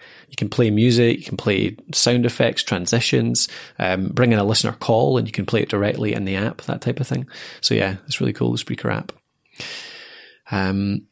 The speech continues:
another one, actually, do you know, I'll mention is podcast websites. So podcast websites dot com is, um, run by a friend of mine, Mark Asquith, uh, and they are a lot more expensive, but it's because they do, uh, a lot more custom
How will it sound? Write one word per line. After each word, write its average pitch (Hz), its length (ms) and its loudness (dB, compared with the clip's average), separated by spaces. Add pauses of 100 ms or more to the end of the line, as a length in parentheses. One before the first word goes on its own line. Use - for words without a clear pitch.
(140)
another 208 280 4
one, 359 120 4
actually, 139 260 2
do 120 100 2
you - 20 4
know, 156 80 4
I'll 131 60 4
mention 123 380 4
is 107 200 0
podcast 110 680 0
websites. - 640 0
So - 120 4
podcast 135 460 0
websites 113 460 2
dot - 200 0
com - 280 -2 (340)
is, 95 600 0
um, 90 320 0
run 104 160 2
by - 80 2
a 95 40 -2
friend - 200 2
of 170 60 2
mine, 104 200 0
Mark 107 280 -2
Asquith, - 540 -2 (100)
uh, 98 260 -2
and 107 260 0
they 160 320 4
are 113 320 2
a 107 60 0
lot 104 280 4
more 98 180 0
expensive, - 880 0
but - 560 0
it's - 160 -4
because - 800 2 (420)
they 113 220 4
do, 104 600 2 (100)
uh, 101 160 -2
a 113 80 -2
lot 110 320 4
more 101 240 2
custom - 720 -2